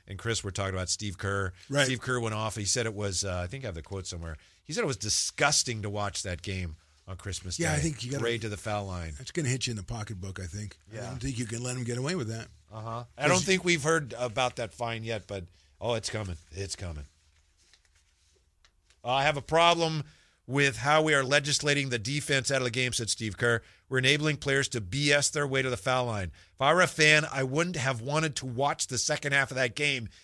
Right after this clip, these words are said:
Speaker 1: It was disgusting. It was just baiting refs into calls, but the refs have to make those calls.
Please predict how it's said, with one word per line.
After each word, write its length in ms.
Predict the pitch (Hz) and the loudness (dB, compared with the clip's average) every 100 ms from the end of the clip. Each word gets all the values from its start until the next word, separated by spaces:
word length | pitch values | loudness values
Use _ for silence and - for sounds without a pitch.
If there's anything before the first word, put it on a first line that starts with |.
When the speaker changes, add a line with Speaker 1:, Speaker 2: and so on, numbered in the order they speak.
| _ | _
Speaker 1:
It 180 | 143 151 | -4 0
was 220 | 147 135 | 2 2
disgusting. 1040 | - 127 - - 196 202 - 131 110 85 73 _ _ | 4 4 4 4 2 4 4 2 -2 -6 -10 _ _
It 120 | 131 147 | -2 2
was 160 | 147 | 2
just 320 | 139 147 101 | 2 0 2
baiting 360 | 139 160 175 160 | 4 6 6 4
refs 320 | 143 156 - | 4 6 4
into 200 | 156 139 | 2 0
calls, 340 | - 147 151 - | 0 2 4 2
but 160 | 135 | -2
the 80 | 131 | -2
refs 280 | 117 143 - | 2 2 4
have 140 | 139 | 0
to 80 | - | 0
make 180 | 127 135 | -2 0
those 180 | 139 127 | 0 -2
calls. 340 | 123 120 110 | 2 2 0